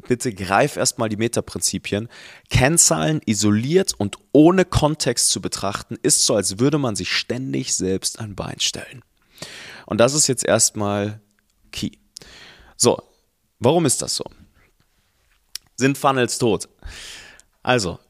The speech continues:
Funnels leben schon, ja, aber an der Stelle solltest du auch erkennen, warum ich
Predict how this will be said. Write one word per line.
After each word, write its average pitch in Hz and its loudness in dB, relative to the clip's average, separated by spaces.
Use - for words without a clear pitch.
Funnels 147 2
leben 170 6
schon, 180 4
ja, 101 4
aber 113 2
an 113 -2
der 123 6
Stelle 127 0
solltest 110 2
du 98 0
auch 104 -6
erkennen, 110 -4
warum 120 0
ich 117 0